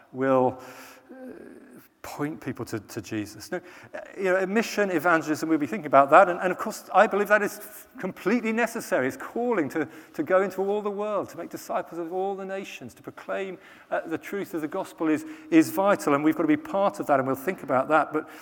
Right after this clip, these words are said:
but of course, we, you know, we mustn't be stupid. You know, what people see in the church, what they experience in the community of, of the church was gonna shape whether they take it with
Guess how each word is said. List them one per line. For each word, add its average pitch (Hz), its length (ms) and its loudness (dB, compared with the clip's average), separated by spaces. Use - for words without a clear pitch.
but 190 140 -2
of 180 100 -10
course, - 200 -8
we, 196 80 -4
you 185 640 -14
know, 175 120 -6
we 170 140 -2
mustn't 185 320 -6
be 175 80 -2
stupid. 170 440 -4
You 175 60 2
know, 160 60 2
what 175 220 0
people 190 240 -6
see 180 1000 -4
in 135 220 -2
the 117 80 -6
church, - 880 -10
what - 140 -6
they 165 120 2
experience 170 1200 -2
in 147 160 -2
the 139 160 0
community 160 760 0
of, 127 160 0
of 123 180 -8
the - 80 -6
church 143 380 -6
was 143 160 -4
gonna 202 200 -8
shape - 460 -6
whether 139 220 -4
they 139 100 -2
take 147 280 -8
it 147 100 -10
with 151 160 -6